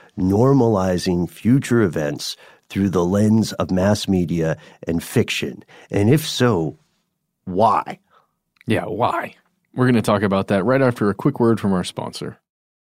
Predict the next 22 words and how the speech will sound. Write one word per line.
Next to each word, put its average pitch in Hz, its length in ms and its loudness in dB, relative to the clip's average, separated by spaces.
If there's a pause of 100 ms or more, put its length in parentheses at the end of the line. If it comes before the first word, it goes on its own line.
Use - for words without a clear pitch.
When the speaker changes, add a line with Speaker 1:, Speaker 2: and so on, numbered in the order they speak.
(240)
Speaker 1:
Attention, 117 520 -2
true 131 260 -2
crime 120 340 -2
enthusiast. - 720 -4 (180)
Searching 123 440 -2
for 123 160 -4
a 113 60 -4
way 120 240 -2
to 110 180 -6
unwind 110 600 -2
after 104 220 -6
diving 104 460 -4
deep 110 320 -6
into 110 220 -2
the 104 100 -2
mysteries 127 640 -2
that - 160 -10
keep - 240 -8
you 110 140 0
up 120 140 -4
at 110 140 -6
night? 117 260 -4